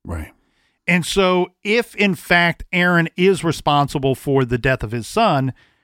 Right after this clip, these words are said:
Speaker 2: I, I think what we're, we're examining here is he reacted, th-, there's an altercation, verbal altercation that leads to some kind of physical attack,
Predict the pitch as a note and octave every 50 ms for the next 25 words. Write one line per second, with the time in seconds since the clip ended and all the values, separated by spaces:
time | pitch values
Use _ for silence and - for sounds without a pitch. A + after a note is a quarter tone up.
0 | _ _ _ - - - - _ - E3+ F3 E3+ - - - A3 A3 G3 - G#3+
1 | G3+ F3 D#3+ E3+ E3+ D3 D3+ - - E3+ D3 E3 D#3+ D#3 D3+ D3+ D3+ A#2 A2 D3+
2 | F#3+ G#3 A3 G#3+ F#3 D#3+ D3+ C3 - - D3 C#3+ C3+ C3 C#3 C#3 - - C#3+ C3
3 | B2+ C3 B2 A#2+ - - _ _ _ _ _ _ _ _ _ _ _ _ _ _
4 | _ _ _ _ _ _ _ _ _ _ _ _ _ _ _ _ _ _ _ _
5 | _ _ _ _ _ _ _ _ _ _ - - - F#3 F3 E3 D#3+ D3 D3 C#3
6 | C#3+ D#3 E3+ - - G3 F3+ E3 D#3 - B2+ A#2 D3 C3+ B2+ C#3+ D3+ C#3 B2 C3+
7 | C3+ C3+ D3+ D3 E3 - - F#3 - - E3+ E3+ E3+ - - D3 B2 G#2+ C3 C#3
8 | D3+ D#3 E3 F3 E3+ E3 D#3+ F3 - - E3+ - - E3 E3 E3 - - D#3 C#3+
9 | C3+ C3 A#2 B2 A#2+ A#2+ B2+ C#3+ D3+ D#3+ D#3 - - B2+ B2 - - D3+ C#3 -
10 | - C#3 C3+ B2 G#2+ - - - D3+ D#3 D#3+ C#3 F3 E3 - F#3+ F#3 F#3+ F#3+ -
11 | - - F#3 D#3 B2+ G2+ F#2 F#2+ - -